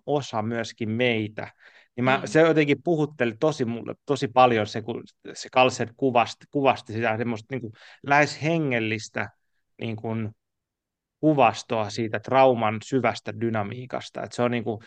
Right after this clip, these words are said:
Speaker 1: mä tykkään tosi paljon sen, sen niin kuin ajatu-, ajattelutavasta.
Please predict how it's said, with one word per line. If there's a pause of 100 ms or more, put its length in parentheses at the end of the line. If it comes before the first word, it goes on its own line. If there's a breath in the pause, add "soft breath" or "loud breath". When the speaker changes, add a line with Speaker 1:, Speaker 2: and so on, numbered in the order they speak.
Speaker 1:
mä
tykkään
tosi
paljon
sen, (160)
sen
niin
kuin
ajatu-,
ajattelutavasta.